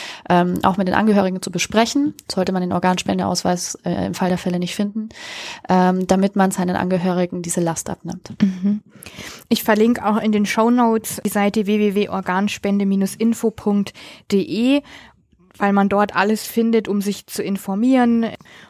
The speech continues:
Speaker 2: eben überhaupt erstmal Informationsquellen, um sich zu informieren und dann eine Entscheidung zu treffen. Und wie du auch sagst, eben, ja, sich damit auseinanderzusetzen, damit die Angehörigen nicht in die Lage kommen, dann,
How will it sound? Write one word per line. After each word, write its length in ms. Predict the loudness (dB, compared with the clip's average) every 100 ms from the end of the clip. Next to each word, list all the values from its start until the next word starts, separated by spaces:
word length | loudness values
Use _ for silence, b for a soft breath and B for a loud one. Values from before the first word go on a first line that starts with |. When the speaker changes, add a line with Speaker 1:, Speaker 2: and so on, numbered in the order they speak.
| -10
Speaker 2:
eben 240 | -2 0 0
überhaupt 460 | 0 2 2 0
erstmal 380 | -2 -4 -2 -2
Informationsquellen, 1300 | 0 0 2 0 0 -2 0 0 -2 0 2 2 0 B B B
um 120 | 0
sich 160 | 0
zu 80 | -2
informieren 460 | -4 0 2 4 2
und 160 | 0
dann 160 | 0 2
eine 140 | 0
Entscheidung 560 | 0 -4 0 0 2 0
zu 160 | -4 -10
treffen. 560 | -4 -4 0 0 0 -2 _ _ _ _ _ _ -20 -4
Und 260 | 2 2 2
wie 100 | 0
du 100 | 0
auch 160 | -2
sagst, 420 | -2 -2 -2 -8 -8
eben, 320 | -4 -2 -4 b b b b b b _ -2
ja, 280 | 0 0 -4
sich 220 | -4 -2
damit 240 | 2 2 2
auseinanderzusetzen, 1120 | 2 4 4 4 2 -2 -2 -2 -2 -4 -2
damit 320 | 0 0 -2
die 100 | -4
Angehörigen 640 | 0 2 2 2 0 0 0
nicht 200 | 0 -2
in 240 | -2 -2 B B B
die 60 | 0
Lage 340 | 2 2 2
kommen, 420 | -2 0 0 0 0
dann, 340 | 0 2 0